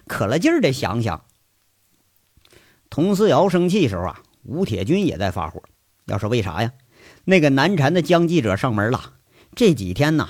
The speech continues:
缠了吴铁军好几天了，每次都是锲而不舍呀，就一要求，要采访那天受伤那警察。听说这不都抢救过来了吗？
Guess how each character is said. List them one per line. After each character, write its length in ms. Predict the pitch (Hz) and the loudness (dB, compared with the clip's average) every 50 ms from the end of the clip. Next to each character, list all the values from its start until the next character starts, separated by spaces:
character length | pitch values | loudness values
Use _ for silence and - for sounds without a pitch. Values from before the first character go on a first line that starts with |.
| - - - | -10 -18 -14
缠 260 | - - - 110 143 | -10 -6 -2 0 0
了 80 | 185 180 | 0 0
吴 160 | 135 151 196 | 0 0 0
铁 160 | 147 131 101 | 0 0 0
军 160 | 107 165 180 | 2 2 0
好 180 | 143 127 160 214 | 2 2 0 0
几 140 | 175 139 107 | 0 0 -2
天 240 | 98 151 156 165 170 | 0 0 0 0 0
了， 140 | 160 - - _ _ _ _ | -2 -4 -8 _ _ _ _
每 260 | - 127 117 101 110 | -6 -4 -4 -4 -4
次 240 | 131 131 - 294 262 | -6 -2 2 2 2
都 140 | 156 135 147 | 4 2 2
是 100 | 165 208 | 0 0
锲 240 | 165 - - 233 147 | -4 -2 -2 0 0
而 140 | 113 131 - | 0 0 -2
不 120 | 233 226 | -2 -2
舍 180 | 131 110 76 76 | -2 -4 -8 -10
呀， 140 | 113 110 - - - | -10 -10 -12 -16 -16
就 220 | - - 302 247 151 | -4 -2 2 2 2
一 160 | 170 226 220 | 2 2 4
要 180 | 208 214 214 | 4 4 4
求， 300 | 151 147 190 214 - - - _ - - - _ - | 4 4 2 2 0 -6 -20 _ -20 -20 -20 _ -8
要 360 | - 156 190 185 175 170 165 | 0 2 4 4 4 4 2
采 220 | - - - 156 | 0 0 0 0
访 220 | 185 156 120 117 135 | 2 2 0 0 2
那 100 | 165 160 | 2 2
天 240 | 147 160 165 156 - | 2 2 0 -2 -4
受 200 | - - 185 151 | -4 -2 -2 0
伤 180 | 135 143 139 143 | 0 0 0 2
那 100 | 147 131 | 0 0
警 160 | 127 117 101 | 0 -2 -2
察。 280 | 98 101 120 131 131 - - _ _ _ _ _ _ | -2 -2 -4 -4 -6 -14 -20 _ _ _ _ _ _
听 180 | - - 226 233 | -6 -2 0 4
说 140 | 220 247 247 | 4 4 6
这 120 | 240 247 | 6 4
不 80 | 233 240 | 4 4
都 120 | 233 262 240 | 4 4 2
抢 300 | - - 175 123 113 131 | 2 0 -2 0 0 2
救 180 | 214 285 294 | 4 4 6
过 140 | 240 214 196 | 6 6 6
来 160 | 175 160 156 | 6 6 6
了 80 | 151 143 | 4 4
吗？ 220 | 147 143 139 - | 2 0 0 -2